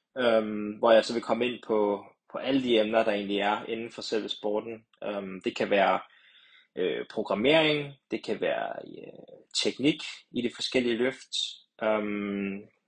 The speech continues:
det kan være sådan noget, h-, hvordan man håndterer skader, øh, meet prep, altså hvordan skal jeg træne op til en, øh, til en konkurrence, øhm, hvad skal jeg gøre efter en konkurrence, hvordan holder jeg mig skadesfri, øhm, hvordan skal mit kost se ud, øhm, og så videre, og så videre.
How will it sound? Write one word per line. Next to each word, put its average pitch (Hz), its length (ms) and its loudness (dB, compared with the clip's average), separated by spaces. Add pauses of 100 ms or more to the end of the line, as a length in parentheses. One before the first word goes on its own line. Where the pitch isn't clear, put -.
(100)
det 120 80 2
kan 113 80 6
være 110 120 10
sådan 113 220 4
noget, 104 160 4
h-, - 680 -14
hvordan 110 280 0
man 107 260 -2
håndterer 101 360 -4
skader, 110 500 0 (600)
øh, 104 400 -6
meet 120 360 -2
prep, 127 180 2 (320)
altså 107 200 -8
hvordan 107 160 -2
skal - 140 -2
jeg 107 80 4
træne 117 320 2
op 110 120 0
til 110 180 -6
en, 101 180 -6
øh, 101 240 -6 (340)
til 117 80 -6
en 104 40 -6
konkurrence, 107 600 -4 (220)
øhm, 110 200 -8 (100)
hvad 104 100 -2
skal 117 160 6
jeg 98 80 6
gøre 101 180 6
efter 143 200 0
en 170 60 -4
konkurrence, 117 520 -2 (800)
hvordan 110 180 6
holder 107 160 4
jeg 104 60 2
mig 101 80 -4
skadesfri, 113 800 2
øhm, 101 580 -6 (220)
hvordan 113 180 2
skal 113 140 -2
mit 110 100 -2
kost 131 300 2
se 113 200 2
ud, 117 480 0
øhm, 104 340 -6
og 107 100 -6
så 113 100 -6
videre, 117 160 2
og 113 40 -2
så - 120 -8
videre. 104 300 2